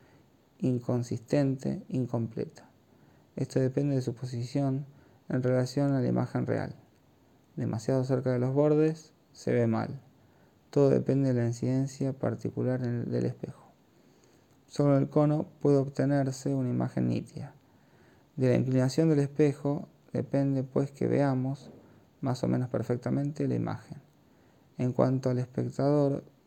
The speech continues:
virtual, aquel al cual ustedes sustituyen mediante la ficción del espejo para ver la imagen real, basta que el espejo plano esté inclinado en cierto modo,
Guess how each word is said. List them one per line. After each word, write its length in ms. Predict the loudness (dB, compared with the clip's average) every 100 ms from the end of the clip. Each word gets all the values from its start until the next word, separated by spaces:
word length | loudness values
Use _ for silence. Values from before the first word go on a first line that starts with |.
| -6
virtual, 580 | -4 2 4 4 0 -6 -18 _ _ _ _ _ _ _
aquel 580 | -6 -4 2 2 2 -2 -12 _
al 180 | -6 -4
cual 240 | 0 0
ustedes 400 | 0 0 2 2
sustituyen 720 | -2 -10 -8 -2 0 0 -2 -2
mediante 380 | -2 -2 -4
la 100 | -6
ficción 400 | -6 -8 -4 -2
del 120 | -2 -4
espejo 500 | -4 -2 -2 -2 -8
para 280 | -6 -4
ver 140 | -2 -2
la 80 | -2
imagen 340 | -4 -4 0
real, 360 | 2 2 0 -6 -20 -20 -20 _ _
basta 240 | -2 2 4
que 80 | 4
el 80 |
espejo 400 | 2 -2 -2 -2
plano 220 | 2 2 0
esté 180 | -4
inclinado 500 | -4 0 0 2 2
en 80 | 0
cierto 380 | -2 -4 -2 -2
modo, 340 | -2 -6 -8